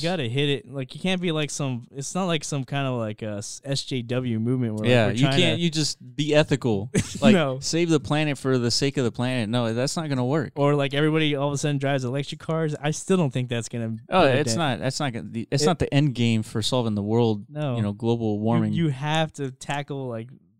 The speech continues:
Speaker 1: you know, the power plants,
Speaker 2: Yeah.
Speaker 1: the manufacturing companies, and all, the big, the big guys, you know?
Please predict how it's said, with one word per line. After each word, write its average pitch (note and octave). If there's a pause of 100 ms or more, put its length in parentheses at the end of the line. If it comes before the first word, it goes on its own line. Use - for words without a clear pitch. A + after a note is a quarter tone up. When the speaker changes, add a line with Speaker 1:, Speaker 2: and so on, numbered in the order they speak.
(340)
Speaker 1:
you C3+
know, A2
the A2+
power C#3+
plants, A2+
Speaker 2:
Yeah. G#2+
Speaker 1:
the A2+ (320)
manufacturing C#3+
companies, A2+
and A2
all, -
the B2+
big, D3
the C3
big E3+
guys, G#2+
you A#2+
know? A2+